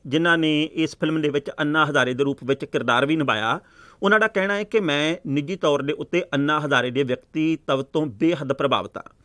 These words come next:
ਮੈਂ ਪੈਸੇ ਨਿਵੇਸ਼ ਦੀ ਗੱਲ ਸੋਚੀ, ਮੇਰੇ ਮਨ ਦੀ ਹਸਰਤ ਸੀ ਕਿ ਮੈਂ ਜਦੋਂ ਵੀ ਪਹਿਲੀ ਫਿਲਮ ਕਰਨੀ ਆ, ਉਹ ਅੰਨਾ ਹਜ਼ਾਰੇ ਦੇ ਉੱਤੇ ਕਰਨੀ ਆ।"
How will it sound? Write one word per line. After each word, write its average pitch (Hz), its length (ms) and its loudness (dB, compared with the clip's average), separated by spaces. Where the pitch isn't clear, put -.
ਮੈਂ 131 200 0
ਪੈਸੇ 131 360 0
ਨਿਵੇਸ਼ 135 320 0
ਦੀ 147 120 0
ਗੱਲ 131 140 2
ਸੋਚੀ, 147 480 -2
ਮੇਰੇ 196 200 8
ਮਨ 170 240 4
ਦੀ 202 120 -4
ਹਸਰਤ - 280 -4
ਸੀ 175 220 -6
ਕਿ 196 140 0
ਮੈਂ 185 140 0
ਜਦੋਂ 143 320 0
ਵੀ 247 100 0
ਪਹਿਲੀ 190 300 -2
ਫਿਲਮ 175 260 -2
ਕਰਨੀ 147 380 0
ਆ, 165 60 2
ਉਹ 175 280 -2
ਅੰਨਾ 147 260 2
ਹਜ਼ਾਰੇ 123 240 0
ਦੇ 127 80 2
ਉੱਤੇ 139 260 -2
ਕਰਨੀ 135 360 0
ਆ।" 131 220 -2